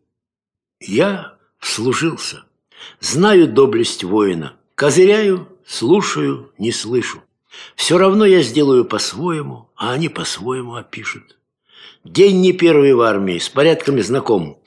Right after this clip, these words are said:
Прикажите на небо, прищелкну каблуком. «Разрешите ехать?» Но начальник штаба: «Оставайся ночевать. Торопишься куда? В волосах соломка, у тебя там баба на плацдарме, да?»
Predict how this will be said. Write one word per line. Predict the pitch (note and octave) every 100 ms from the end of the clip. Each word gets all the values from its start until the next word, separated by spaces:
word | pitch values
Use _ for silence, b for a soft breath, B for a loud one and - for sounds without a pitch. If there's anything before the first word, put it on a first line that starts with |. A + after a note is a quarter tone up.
| B B
Прикажите | C3 D#3 F3+ F3 E3+ D#3+
на | F#3 G3
небо, | E3+ C#3+ B2+ G#2 -
прищелкну | A#2 A#2 - D#3 B2+ B2
каблуком. | A#2+ A#2+ A#2+ B2+ C3+ A2 A2+
«Разрешите | A#2 C#3 C3+ C#3
ехать?» | F3+ F3+ F3+ - _ _ _ _ _ _ _ _
Но | -
начальник | G2+ G#2+ B2 A#2 G#2
штаба: | - - A#2+ A#2+ G#2+ - -
«Оставайся | - - - G2+ F2+ F2
ночевать. | E2 - E2 D2+ - - _ _ _
Торопишься | B2 D#3 A#2 F#2+ -
куда? | - G2 G#2 E2 _ _ _ _ _ _ _
В | E2+
волосах | F#2+ F#2+ - A2
соломка, | - F#2 F#2 C3+ B2 A2 - b b b
у | G2
тебя | G#2+ C3+
там | B2+ A#2+ G2
баба | A2+ D3+ B2
на | A2 G#2
плацдарме, | G#2 G#2+ F#2 G#2+ F#2+ E2+
да?» | D2+ B2+ C#3+ -